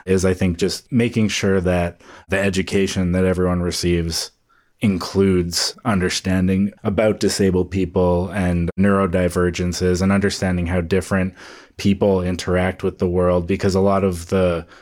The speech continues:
reasons that people with disabilities don't feel welcomed in society right now is because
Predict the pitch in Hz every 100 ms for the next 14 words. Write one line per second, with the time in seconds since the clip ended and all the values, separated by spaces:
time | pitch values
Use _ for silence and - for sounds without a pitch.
0 | - _ _ 139 127 127 110 117 110 110
1 | 101 85 110 104 - 101 101 95 95 90
2 | - - 98 98 104 95 98 98 95 85
3 | 95 92 101 95 90 85 - _ _ _
4 | _ - 110 110 104 101 92 92 92 98
5 | 92 90 90 85 87 92 92 90 95 95
6 | 82 90 - 87 87 85 80